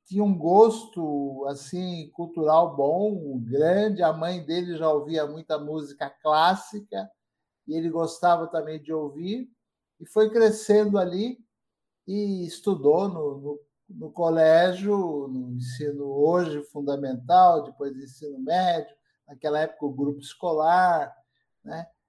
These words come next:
Depois o, o científico, o colegial, ali foi estudando.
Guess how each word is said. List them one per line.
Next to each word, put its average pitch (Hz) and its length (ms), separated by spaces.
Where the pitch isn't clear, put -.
Depois 151 640
o, - 60
o - 40
científico, 165 840
o - 40
colegial, 139 600
ali 175 180
foi 208 220
estudando. 214 680